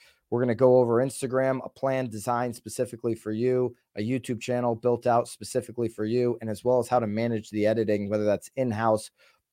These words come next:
or outsource. Gonna get to spend the whole day, so any question that you have, we're gonna be able to dig into it. And we've got some benefits happening after the mastermind. Everything's included, the golf, um, a-, all of the,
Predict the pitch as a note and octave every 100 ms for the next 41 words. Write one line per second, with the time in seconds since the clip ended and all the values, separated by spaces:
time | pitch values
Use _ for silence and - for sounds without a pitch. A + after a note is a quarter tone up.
0 | _ B2+ A#2+ - A#2+ A#2 - A2 F#2+ -
1 | - - _ C3 C3 - - C#3 A#2+ C3
2 | C3 B2 A#2+ A#2 A#2+ A#2 C3 A#2+ - A2
3 | F#2 G#2 A#2 G#2+ A2 A2+ G#2 A2 G#2 G2
4 | A2 G#2 A2 G#2+ A2+ A2 A2 - _ -
5 | C3 B2+ A2+ C3+ C3 - C3+ G#2 - B2+
6 | C#3 - C3 A#2+ - A#2 A#2 B2 A2+ A2
7 | _ A#2 A#2+ A#2 B2 A#2 - - _ _
8 | A#2+ A2 G#2+ G#2 - G2+ F#2 F#2+ B2 C#3
9 | C3+ C3 A#2 A2+ - C3 B2+ B2 A#2 _
10 | _ G#2 B2+ B2+ C3 B2+ - _ _ -
11 | G2 F#2 F2+ F2 - _ - - A#2 B2+
12 | C3+ A2 A#2+ A2